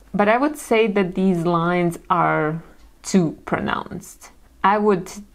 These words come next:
tone them down a bit. And now I'm trying to remember how I did the torso when I painted it, because I have made King Triton before. And now I'm thinking, hmm,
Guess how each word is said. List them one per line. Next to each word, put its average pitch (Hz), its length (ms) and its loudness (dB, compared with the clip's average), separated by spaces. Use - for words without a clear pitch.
tone 180 300 2
them 156 260 0
down 85 520 -2
a 151 60 0
bit. - 580 -8
And 190 120 0
now 202 120 2
I'm 247 120 0
trying 233 280 0
to 226 100 -4
remember 208 640 2
how 185 460 -2
I 185 280 2
did 240 280 -2
the 262 100 0
torso 247 600 -2
when 233 240 -2
I 196 80 0
painted 220 480 -4
it, 247 320 -4
because 185 280 0
I 190 140 2
have 214 360 0
made 170 400 2
King 156 240 -6
Triton 151 680 -4
before. 170 840 0
And 190 100 -4
now 226 140 2
I'm 233 140 0
thinking, 214 420 -2
hmm, 226 160 -2